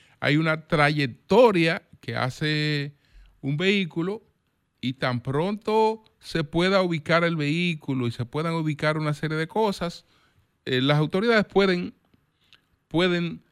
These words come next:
determinar de dónde salió eso. Ojalá no pase como el robo de la harina que se produjo en, ahí en el muelle de Jaina, que todavía no sabemos nada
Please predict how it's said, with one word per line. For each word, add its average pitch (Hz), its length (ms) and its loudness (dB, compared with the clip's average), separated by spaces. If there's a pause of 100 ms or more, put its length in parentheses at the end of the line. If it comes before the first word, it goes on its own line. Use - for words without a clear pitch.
(140)
determinar 147 580 0
de 151 60 -2
dónde 156 240 -2
salió 120 360 -2
eso. - 280 -10 (1600)
Ojalá 170 580 4
no 175 200 -2
pase 165 560 0 (420)
como 135 320 -6
el 123 80 -4
robo 147 460 -4
de 156 140 -6
la 147 120 -2
harina 147 580 -6 (680)
que 107 140 -10
se 104 160 -8
produjo 120 880 -6 (340)
en, 113 560 -8 (160)
ahí 123 400 -2
en 107 80 0
el 92 100 -4
muelle 104 300 -4
de 151 120 -2
Jaina, 165 400 0
que 123 100 -8
todavía 117 480 -4
no 127 220 -4
sabemos 135 520 -4
nada 123 540 -6